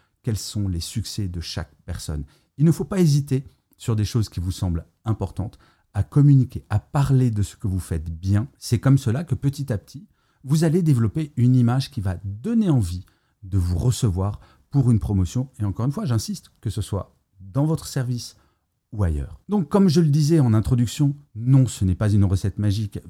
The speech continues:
<laughs> et cela ne va pas fonctionner dans cent pour cent des cas, car ensuite, dans l'obtention d'une promotion, il y a une part de subjectif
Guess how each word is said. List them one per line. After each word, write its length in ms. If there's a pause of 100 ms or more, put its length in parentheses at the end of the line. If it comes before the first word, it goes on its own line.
(140)
<laughs> 240
et 80
cela 260
ne 80
va 120
pas 140
fonctionner 440
dans 140
cent 180
pour 160
cent 140
des 100
cas, 160
car 340
ensuite, 420 (360)
dans 260
l'obtention 480
d'une 140
promotion, 500
il 160
y 60
a 40
une 140
part 340 (180)
de 120
subjectif 840